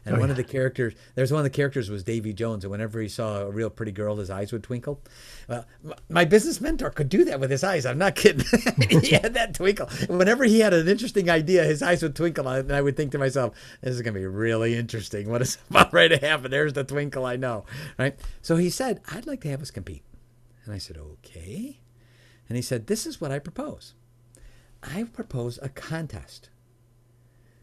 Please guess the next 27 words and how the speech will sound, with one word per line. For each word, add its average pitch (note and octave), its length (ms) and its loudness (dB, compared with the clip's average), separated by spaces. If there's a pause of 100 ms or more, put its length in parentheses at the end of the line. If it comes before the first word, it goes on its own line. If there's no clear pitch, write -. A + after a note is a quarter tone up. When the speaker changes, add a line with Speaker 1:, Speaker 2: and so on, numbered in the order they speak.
(260)
Speaker 1:
that G#2 300 -8
we C3 180 -2
compete G#3 680 -8 (400)
to G2+ 120 -10
see D#3+ 360 -8
who D3 160 -8
can C#3 260 -8
make C3 260 -8
each B2 200 -14
other G2 240 -8
the F#2 120 -10
most G2 360 -10
money F2 400 -12 (160)
in G2 120 -10
a F#2 40 -10
year. A2 320 -14 (880)
And A2+ 160 -4
the G#2+ 100 -2
loser A#2+ 640 0 (800)
has B2+ 240 -6
to A#2 120 -6
bite A2+ 240 -4
the A2 100 -4
wi-, A#2+ 260 -6
buy C3 220 -4
the B2+ 140 -4
winner A#2+ 420 -6